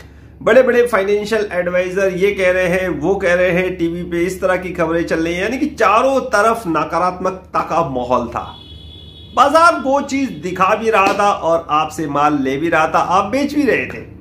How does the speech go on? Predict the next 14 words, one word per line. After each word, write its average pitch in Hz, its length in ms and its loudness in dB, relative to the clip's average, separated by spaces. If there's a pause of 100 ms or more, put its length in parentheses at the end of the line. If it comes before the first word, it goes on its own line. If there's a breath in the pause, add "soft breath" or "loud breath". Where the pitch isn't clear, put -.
(800 loud breath)
और 208 180 4
मैं 247 160 4
मना 226 300 4
कर 254 140 2
रहा 262 140 2
था 277 100 2
कि 269 160 -2
"भैया, 240 260 2
कोई 226 380 2
भी 247 120 -4
माल 220 340 4
मत 190 140 0
बेच 135 300 -4
देना।" 120 240 -8